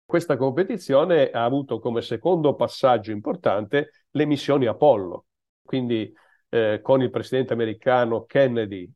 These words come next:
eh, è stato deciso di rispondere in modo molto efficace e immediato alla primogenitura, eh, dell'Unione Sovietica,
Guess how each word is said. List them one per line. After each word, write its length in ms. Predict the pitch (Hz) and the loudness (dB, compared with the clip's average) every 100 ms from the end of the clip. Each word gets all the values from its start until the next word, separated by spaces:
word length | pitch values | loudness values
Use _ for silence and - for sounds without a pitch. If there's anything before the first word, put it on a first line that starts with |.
| _ | _
eh, 460 | 110 104 101 98 | -4 -2 -2 -4
è 20 | |
stato 320 | 85 131 123 127 | -2 -2 0 -2
deciso 540 | 123 - 139 127 113 | -4 0 0 0 -2
di 100 | 113 | -2
rispondere 800 | 143 139 _ 156 127 110 110 107 | -2 -4 _ 6 6 2 -4 -4
in 100 | 107 | -6
modo 380 | 107 131 123 117 | 2 4 4 2
molto 640 | 120 139 110 131 117 104 _ _ _ | 4 2 2 0 0 -2 _ _ _
efficace 840 | 120 127 - 120 139 135 120 - | -8 -4 -4 2 4 6 4 0
e 140 | 113 117 | -2 0
immediato 800 | 147 175 143 117 123 127 151 165 | 0 0 2 4 2 2 0 0
alla 600 | 120 120 120 120 113 110 | -2 0 0 0 -2 -4
primogenitura, 1000 | 127 131 127 113 123 120 147 139 117 98 - _ _ | -6 -2 -2 -2 -4 -4 -2 0 0 -2 -8 _ _
eh, 420 | 113 110 104 101 | -4 -2 -2 -4
dell'Unione 460 | 101 107 117 127 123 | -6 -6 0 2 0
Sovietica, 760 | - 214 127 110 127 160 165 | -2 0 0 0 0 0 0